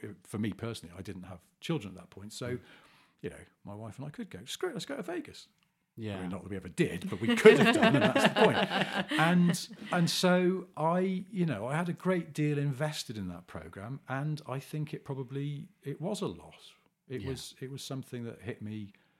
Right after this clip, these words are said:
Speaker 1: quite hard, and it took a while to get over that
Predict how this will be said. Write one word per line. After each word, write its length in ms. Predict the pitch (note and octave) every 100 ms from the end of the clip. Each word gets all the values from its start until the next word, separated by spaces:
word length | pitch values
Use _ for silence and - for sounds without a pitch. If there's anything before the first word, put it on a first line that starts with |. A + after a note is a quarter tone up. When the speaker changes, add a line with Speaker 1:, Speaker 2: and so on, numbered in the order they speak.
| _ _
Speaker 1:
quite 320 | C3 A#2 -
hard, 500 | - G#3 E2 E2+ F2 _
and 500 | B2+ B2 B2 B2 A#2+ - - _ _ _ _ _ _ _ _ _ _ -
it 160 | B2+ -
took 260 | D3 -
a 20 | A2
while 380 | A#2+ C3 F2 F2
to 120 | F#2+
get 160 | G2+ G2
over 240 | G#2 F2+
that 280 | D#2+ - F2+